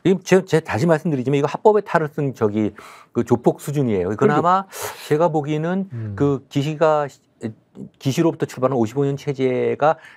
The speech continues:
Speaker 1: 그나마 질서를 가지고 갔던 게 팔십 년대 말 나카소-, 나카소네 정도까지가 아닐까.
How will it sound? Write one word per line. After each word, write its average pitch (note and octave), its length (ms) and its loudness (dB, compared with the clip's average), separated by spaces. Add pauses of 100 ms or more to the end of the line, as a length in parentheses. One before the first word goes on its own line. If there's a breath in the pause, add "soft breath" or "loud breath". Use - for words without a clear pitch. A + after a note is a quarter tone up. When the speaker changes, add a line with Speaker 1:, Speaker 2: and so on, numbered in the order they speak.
Speaker 1:
그나마 D#3+ 360 2
질서를 E3+ 420 -2
가지고 B2+ 220 -2
갔던 A2 420 -2
게 C3+ 80 -4
팔십 - 260 -6
년대 D3+ 160 -2
말 B2 200 -2
나카소-, C#3+ 500 0
나카소네 C3+ 480 0
정도까지가 G#2+ 600 0
아닐까. F2+ 400 0